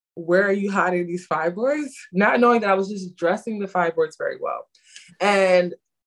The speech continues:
she was like, "Yeah, you have to have an open procedure." Fast forward to the procedure, and what I thought was gonna be, like, maybe fifteen and twenty on just even M R I, it was thirty-three fibroids. And so, you know, when you have that much crowding, and I should have known because when I had the M R I, they had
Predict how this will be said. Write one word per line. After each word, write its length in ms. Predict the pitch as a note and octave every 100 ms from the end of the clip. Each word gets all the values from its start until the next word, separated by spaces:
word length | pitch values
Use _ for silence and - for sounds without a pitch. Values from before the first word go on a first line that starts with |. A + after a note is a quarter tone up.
| _ -
she 180 | A#3 A3+
was 120 | G#3
like, 220 | F#3 E3+
"Yeah, 180 | F3 D#3
you 200 | D#3+ G3
have 160 | F#3
to 80 | F3+
have 160 | F3 D#3+
an 60 | -
open 240 | D#3 D#3+
procedure." 540 | D3 D3+ D#3 - - _ _ _ _ _ -
Fast 280 | G#3+ A#3
forward 220 | A3+ G#3 G3+
to 60 |
the 60 | F3+
procedure, 760 | F3+ F3+ D#4+ E4 F#3+ E3+ E3 _
and 360 | E3 E3+ E3 E3+
what 140 | F#3 -
I 180 | B3
thought 200 | C#4 G#3
was 120 | F#3 F#3
gonna 160 | F3
be, 60 | E3
like, 120 | D3+
maybe 340 | E3 F3 F#3+
fifteen 380 | F#3 F3+ F#3 F3
and 120 | D#3
twenty 360 | - F3 E3+ D#3
on 240 | - D3+ D#3
just 200 | G#3+ G#3
even 200 | G3 F3
M 180 | E3
R 200 | D3+ C#3+
I, 240 | C#3+ B2 - _
it 60 | E3+
was 140 | E3+
thirty-three 560 | F3 E3+ E3 _ D3 _
fibroids. 520 | A#2 - - - - - _ _ _ -
And 180 | E3+ F3+
so, 440 | F#3 D#3+ D3+ D#3 _ _ _ _ _ _ _
you 140 | A3+
know, 100 | G3+ F3+
when 180 | F#3
you 80 | G3
have 240 | A3 G3+ F#3
that 180 | E3+
much 160 | D#3+ -
crowding, 480 | - G#3 A#3+ G3+ F3
and 100 | F3
I 60 |
should 200 | F#3+ C#4+ D#4+
have 80 |
known 220 | G#3+ F#3 F3+
because 300 | F3 F3 E3
when 140 | E3
I 60 | D#3+
had 200 | E3 E3
the 120 | E3
M 80 | D3+
R 180 | C#3+ D#3
I, 280 | F#3 E3+ D#3+
they 140 | D#3
had 160 | D3+